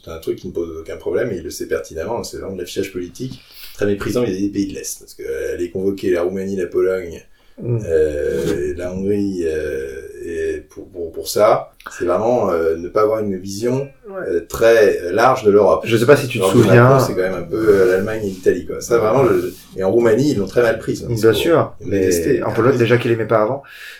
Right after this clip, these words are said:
Speaker 2: Euh,
Speaker 1: Dans un pays
Speaker 2: je sais pas si tu,
Speaker 1: francophile, c'est
Speaker 2: si tu te
Speaker 1: dégueulasse.
Speaker 2: souviens, oui, je sais pas si tu te souviens à l'époque du traité de, du traité du référendum de deux mille cinq.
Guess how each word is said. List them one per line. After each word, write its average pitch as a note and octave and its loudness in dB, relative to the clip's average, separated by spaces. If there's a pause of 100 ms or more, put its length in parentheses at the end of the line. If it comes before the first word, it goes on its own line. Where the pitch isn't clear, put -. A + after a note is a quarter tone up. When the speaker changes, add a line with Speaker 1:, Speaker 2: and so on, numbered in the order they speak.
Speaker 2:
Euh, A#2 4
Speaker 1:
Dans - -12
un - -10
pays G#2+ -6
Speaker 2:
je G2+ -8
sais - 2
pas - 4
si - -4
tu, C#3 -2
Speaker 1:
francophile, - -
c'est B2 -8
Speaker 2:
si - -10
tu B2 -8
te A#2+ -10
Speaker 1:
dégueulasse. A#2 -4
Speaker 2:
souviens, C#3+ 0
oui, B2 -2
je - -20
sais - -8
pas B2 -6
si A#2+ -10
tu A#2 -6
te A2 -16
souviens B2 -4
à G2+ -4
l'époque G#2 -6
du G2+ -10
traité A#2 -4
de, A2 -4
du G2+ -10 (200)
traité - -6
du G#2 -8
référendum A2+ -4
de G#2 -8
deux G#2 -6
mille G#2 -10
cinq. - -14